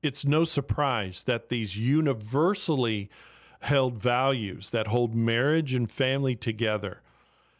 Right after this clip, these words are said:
have been believed in and observed by families worldwide for centuries.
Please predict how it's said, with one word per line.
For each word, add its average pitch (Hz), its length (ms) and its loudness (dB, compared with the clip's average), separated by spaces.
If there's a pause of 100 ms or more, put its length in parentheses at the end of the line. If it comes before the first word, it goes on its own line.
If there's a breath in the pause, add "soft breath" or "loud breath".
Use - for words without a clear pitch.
(120 soft breath)
have 135 240 0
been 123 220 2
believed 127 520 2
in 170 260 2
and 127 180 0
observed 120 760 0 (100)
by 117 220 -2
families 120 580 -2
worldwide 107 760 2
for - 120 -6
centuries. - 680 -4